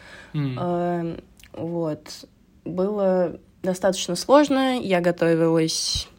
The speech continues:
Speaker 2: несистемно, никому так не советую делать. Наверное, единственный предмет, к которому я готовилась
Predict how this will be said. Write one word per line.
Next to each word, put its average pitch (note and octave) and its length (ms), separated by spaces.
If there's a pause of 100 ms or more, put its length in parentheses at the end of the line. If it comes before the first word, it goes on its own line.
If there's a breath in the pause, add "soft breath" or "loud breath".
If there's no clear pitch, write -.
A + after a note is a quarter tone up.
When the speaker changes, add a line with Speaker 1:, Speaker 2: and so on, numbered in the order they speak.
(1200 loud breath)
Speaker 2:
несистемно, D4+ 1200 (300)
никому F#3 480
так E3+ 220
не F3 120
советую D#4+ 580
делать. D4+ 680
Наверное, G#3+ 460
единственный G3 400
предмет, F#3 360
к - 60
которому F3+ 340
я E3+ 120
готовилась E3+ 760